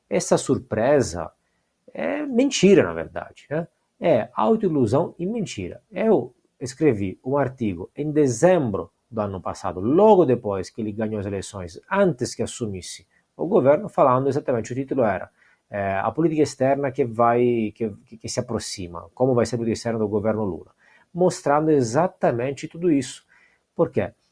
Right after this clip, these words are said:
Não há surpresa nenhuma. É, eles sempre tiveram este posicionamento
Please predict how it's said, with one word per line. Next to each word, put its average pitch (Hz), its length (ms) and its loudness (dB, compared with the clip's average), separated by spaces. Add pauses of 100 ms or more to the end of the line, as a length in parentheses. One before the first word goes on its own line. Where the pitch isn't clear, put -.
(140)
Não 180 220 2
há 160 60 4
surpresa 170 460 -2
nenhuma. 147 520 -2 (400)
É, 92 540 -6
eles 151 280 -4
sempre 208 580 -2
tiveram 139 880 -2
este 165 320 -4
posicionamento 127 840 -4